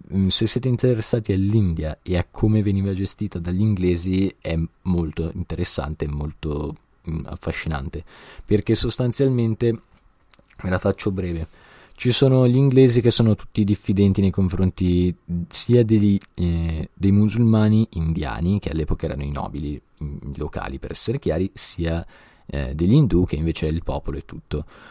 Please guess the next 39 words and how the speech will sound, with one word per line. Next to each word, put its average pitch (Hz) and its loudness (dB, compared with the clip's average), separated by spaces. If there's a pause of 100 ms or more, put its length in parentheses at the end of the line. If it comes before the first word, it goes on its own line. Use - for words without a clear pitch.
Arrivano 135 4
questi - -2
inglesi 110 4
che 82 -4
invece - -2
si - -6
fidano 80 -4
e 78 -8
dicono: 92 -8
"No, 143 -4
ma 110 -2
non 110 0
succederà - -4
niente", 110 0
eccetera. 107 -6 (360)
Fanno 107 2
una 82 -2 (340)
battuta - -6
di 90 -4
caccia, - -4
un, - -8
una - -10
roba 82 -8
di 82 -8
questo - -8
genere, 80 -2
un, 82 -6 (380)
una 101 -4
scampagnata, 87 -4
ecco, - -18
una, - -14
una 80 -10
cosa 87 -4
così. 139 2 (600)
E - -2
ad 175 2
un 156 2
certo - -2
punto 117 0